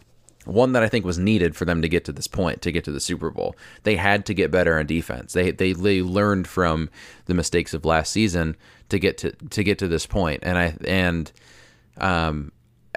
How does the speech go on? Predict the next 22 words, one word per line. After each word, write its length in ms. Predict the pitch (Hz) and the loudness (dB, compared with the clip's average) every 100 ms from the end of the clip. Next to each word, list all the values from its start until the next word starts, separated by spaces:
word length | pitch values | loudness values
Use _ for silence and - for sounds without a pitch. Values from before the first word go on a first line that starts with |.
| - - | -4 0
I, 180 | 101 - | 0 2
you 140 | 113 | 0
know, 80 | 107 | 2
I 40 | 98 | 2
was 80 | |
happy 220 | 135 135 135 | 2 2 2
to 60 | |
see 180 | 113 110 | 0 2
it 80 | 78 | 2
because 240 | 82 92 | 0 0
I 60 | 90 | 0
think 240 | 120 104 | 0 0
Patrick 300 | 110 113 127 | 0 0 -2
Mahomes 360 | 98 95 95 85 | -2 0 0 0
is 160 | 82 | -4
too 640 | - - 107 104 107 104 95 | -4 -2 0 2 2 0 -2
talented 480 | - 92 92 87 | 0 2 2 0
of 80 | 82 | -4
a 60 | 80 | -2
quarterback 540 | - 82 85 92 92 | 0 2 4 2 2
and 120 | 85 | 0
of, 160 | 78 71 | -2 -4